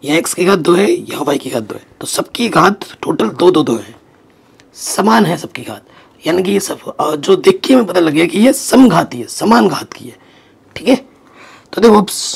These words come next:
शो कैसे करना है, अब वो मैं आपको बताता हूँ। यहाँ से मैं क्या करता हूँ, इसको मैं लिख सकता हूँ, क्योंकि बहुत लंबा हल जाता है, तो जगह हमें ज़्यादा चाहिए होगी।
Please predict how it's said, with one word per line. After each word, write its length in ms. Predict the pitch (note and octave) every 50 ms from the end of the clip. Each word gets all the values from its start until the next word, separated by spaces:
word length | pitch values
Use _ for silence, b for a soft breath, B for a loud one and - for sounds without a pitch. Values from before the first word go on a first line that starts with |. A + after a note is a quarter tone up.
| - - -
शो 320 | - - - - B3+ C4 A#3
कैसे 300 | - G#3+ - - G3+ F3+
करना 300 | F3 D#3 B2+ A#2+ A2+ B2
है, 140 | A#2+ - - _ _ _ _ _ -
अब 160 | - C3 - -
वो 160 | D3 F3+ G3
मैं 100 | F#3+ E3+
आपको 200 | - - - B2+
बताता 340 | A#2+ G#2+ A#2 A#2+ A#2 A2+ A#2
हूँ। 180 | - - - _ - C#3
यहाँ 140 | D#3+ F#3 F#3
से 140 | - F3+
मैं 100 | F#3+ F#3+
क्या 160 | E3 D#3+ E3+ D#3+
करता 260 | D#3 D3 B2 - D#3
हूँ, 140 | D#4 - - _ B B B B B B B B B _ -
इसको 220 | - - - E3+
मैं 100 | F3 E3+
लिख 140 | E3 F3+ F3+
सकता 300 | - C3+ A2+ - - A#2+
हूँ, 140 | B2 B2 A2 - - - - _ - - - - - - - - - - - - - - - -
क्योंकि 420 | A#2+ - C#3 C3 - - - - A#2
बहुत 300 | A#2+ A#2+ C3+ C3 - B2+
लंबा 320 | B2+ B2 B2+ C3 C3+ C3+
हल 100 | B2+ B2+
जाता 260 | B2 A#2+ A#2 A#2 - D3
है, 120 | F#3 F#3 - - - -
तो 80 | - B2
जगह 240 | A2+ B2+ B2 B2
हमें 140 | C3 C3 C3
ज़्यादा 220 | B2 B2 G#2+ B2 A#2
चाहिए 220 | - B2 A#2+ A#2+
होगी। 260 | A#2 A2+ B2 A#2+ B